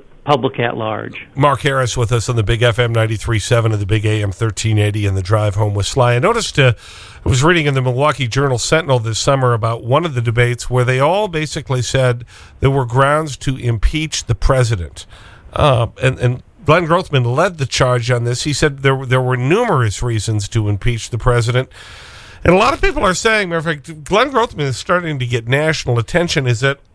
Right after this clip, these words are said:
Speaker 2: Glenn Grothman very well may be part of a block of congressmen that try to topple, uh, Speaker John Boehner. Uh, what do you think that the sixth congressional district,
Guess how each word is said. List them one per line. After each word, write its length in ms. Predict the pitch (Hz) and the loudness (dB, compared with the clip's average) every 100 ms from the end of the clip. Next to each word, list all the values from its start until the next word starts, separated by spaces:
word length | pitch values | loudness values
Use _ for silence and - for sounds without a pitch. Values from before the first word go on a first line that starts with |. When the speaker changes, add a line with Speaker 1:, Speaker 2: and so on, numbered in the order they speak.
| 113 | -6
Speaker 2:
Glenn 260 | 143 240 302 | 0 0 2
Grothman 580 | 269 240 214 170 143 - - - - - - | 0 0 -2 -2 -2 -8 -20 -20 -20 -18 0
very 300 | 156 214 214 | 2 2 2
well 320 | 170 175 175 | 0 2 2
may 220 | 156 156 | 0 0
be 160 | 131 131 | 0 0
part 300 | - 160 147 | 2 2 2
of 100 | 117 | 0
a 60 | |
block 360 | 101 127 143 156 | 0 0 0 0
of 140 | 123 | -4
congressmen 640 | - 139 147 143 135 139 117 | 0 0 0 -2 -4 -2 -2
that 140 | 110 | -2
try 220 | - 120 | -2 -2
to 120 | 120 | -2
topple, 840 | 107 - - 196 196 113 87 101 - - - - - - - - - - | -2 -2 2 2 2 0 0 -4 -12 -20 -20 -20 -20 -20 -20 -20 -20 -2
uh, 240 | - 120 110 | 2 4 2
Speaker 460 | - - 170 156 | -4 0 0 2
John 320 | 123 139 135 | 2 2 2
Boehner. 400 | 123 135 131 107 - - - - - | 2 0 0 -4 -10 -20 -20 -8 2
Uh, 200 | 147 147 - _ - - - | 2 2 -6 _ -20 -20 -18
what 360 | - 131 220 | -6 0 0
do 60 | 359 | 2
you 100 | 381 | 0
think 260 | - 196 | 0 0
that 180 | - 123 | 2 0
the 220 | 120 107 98 | 2 2 0
sixth 420 | - - 139 120 - | -10 -2 0 0 -2
congressional 580 | 127 107 117 107 123 | 0 2 2 2 0
district, 560 | 98 110 - 117 101 - | 0 0 0 0 0 -2